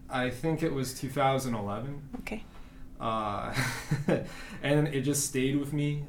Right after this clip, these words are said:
Speaker 1: uh, for, for the past, all those years. And I think it's especially relevant today. Um, there's some science linking, uh, uh, social media use to isolation and, uh, even, um, uh, jealousy.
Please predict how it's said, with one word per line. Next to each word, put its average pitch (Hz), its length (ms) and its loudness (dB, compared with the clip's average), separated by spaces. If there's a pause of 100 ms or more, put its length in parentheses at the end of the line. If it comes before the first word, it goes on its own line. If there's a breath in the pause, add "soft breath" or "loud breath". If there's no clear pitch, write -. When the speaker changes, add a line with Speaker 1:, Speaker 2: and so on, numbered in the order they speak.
Speaker 1:
uh, 113 600 -2 (240)
for, 117 400 -2
for - 200 -8
the 110 80 -4
past, 113 520 -2 (160)
all 117 180 0
those 120 200 -2
years. 120 260 -2 (400 loud breath)
And 123 220 2
I 117 220 2
think 135 220 0
it's 127 100 -4
especially 117 480 -2
relevant 110 440 -2
today. 107 480 -6 (440 loud breath)
Um, 110 680 -2 (920 loud breath)
there's 156 280 6
some 165 220 6
science 135 720 2
linking, 131 680 2
uh, 107 360 0
uh, 107 160 -2
social 139 360 0
media 127 340 2
use 127 440 2
to 117 360 -2
isolation 117 960 0
and, 101 380 -4
uh, 104 280 -4
even, 120 480 0
um, 98 560 -4
uh, 101 360 -6 (100)
jealousy. 139 680 4